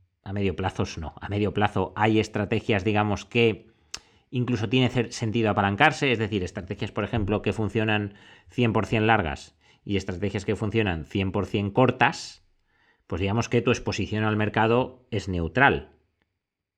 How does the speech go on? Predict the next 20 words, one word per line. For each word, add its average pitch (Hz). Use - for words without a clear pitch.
Pues -
en 90
este 87
sentido 107
sí 123
que, 104
en, 98
en, 90
en 101
este 110
caso 117
concreto, 135
si 135
sabemos 123
muy 127
bien 123
lo 82
que 87
estamos 110
haciendo, 113